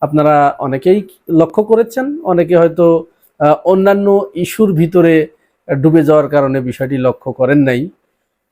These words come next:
আর সেটি হচ্ছে জামাত ইসলাম, আহ, স্মরণকালের, আহ,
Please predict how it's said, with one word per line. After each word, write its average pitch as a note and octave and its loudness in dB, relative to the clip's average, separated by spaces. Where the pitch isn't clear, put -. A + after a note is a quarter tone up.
আর C3+ -6
সেটি F3+ -2
হচ্ছে G#3 -2
জামাত D#3 0
ইসলাম, E3+ -2
আহ, D3 0
স্মরণকালের, F3 0
আহ, C#3+ 0